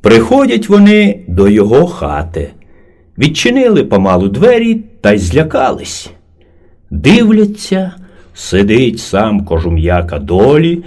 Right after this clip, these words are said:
до них спиною, і мне руками дванадцять кож, тільки видно, як коливає отакенною білою бородою. От один з них посланців. Кахи?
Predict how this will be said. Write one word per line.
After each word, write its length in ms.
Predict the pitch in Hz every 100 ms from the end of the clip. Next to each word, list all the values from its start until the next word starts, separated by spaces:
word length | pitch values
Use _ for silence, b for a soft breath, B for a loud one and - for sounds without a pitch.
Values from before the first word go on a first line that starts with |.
| B
до 160 | - 185
них 180 | 175 -
спиною, 880 | - - 165 180 202 202 196 202 B B
і 140 | 165 156
мне 480 | 135 127 139 196 202
руками 640 | 185 180 180 196 190 185
дванадцять 800 | 143 147 202 202 202 - 220 180
кож, 600 | - 240 185 95 - - - b b b
тільки 360 | 175 175 180
видно, 380 | 180 185 170 180
як 360 | 170 170 175 -
коливає 800 | 151 151 143 160 165 160 156 - -
отакенною 840 | 147 147 131 139 135 131 127 131
білою 440 | 101 120 107 107 101
бородою. 800 | 113 120 101 104 87 80 - - - -
От 420 | 127 226 - - -
один 440 | 139 131 147 147
з 140 | 113 117
них 540 | 123 151 196 196 -
посланців. 1040 | - 170 - 170 170 170 - 123 95 85 - - _ _ _ _
Кахи? 680 | - 82 82 - 143 190